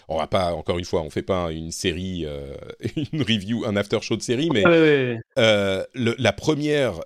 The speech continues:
Speaker 1: euh, chorégraphie avec Taskmaster, elle est super bien. On comprend pas ce qui se passe, il analyse un peu, et ça augure là encore d'un truc. Ok, ils vont utiliser, parce que pour ceux qui savent pas,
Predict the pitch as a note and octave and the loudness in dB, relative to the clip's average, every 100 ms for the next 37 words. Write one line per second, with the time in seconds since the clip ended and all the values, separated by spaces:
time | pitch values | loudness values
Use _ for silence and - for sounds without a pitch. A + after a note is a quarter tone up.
0 | A2 G2 F#2 F2+ F#2 - G2+ G2+ G2 G2+ | -2 0 0 -4 -6 -4 0 0 0 -2
1 | - A#2 A2+ G2 F2+ - F2+ - F#2 A2+ | -2 -4 0 0 0 -2 -4 -2 -2 0
2 | G2 D#2 - - F2+ G2 C#3 D#3 C#3+ F#2+ | 0 -2 -8 -8 -6 -2 0 0 0 -4
3 | E2 E2 E2+ - G#2+ C3+ C3+ G2+ F#2 F2+ | -8 -6 -6 -6 -2 0 0 0 -2 -2
4 | F2+ F2+ F#2 G2+ A#2 C#3+ C#3 - - A2+ | -2 -2 -2 -2 0 0 -2 -6 -4 2
5 | B2 A#2+ B2+ D3+ F3 C3+ G#2 G2+ E3 D#3+ | 4 4 2 0 0 2 -2 0 2 2
6 | G#2+ F#2+ - D#3 - A#2 - C3+ A2 G2+ | 0 -4 -2 -4 -4 -6 -4 -2 -4 -6
7 | G#2 - G2+ C#3 A2 - A#2 B2 C3 - | -6 -6 -2 0 0 0 -2 -2 -2 -2
8 | F#2 - D3+ | -2 2 2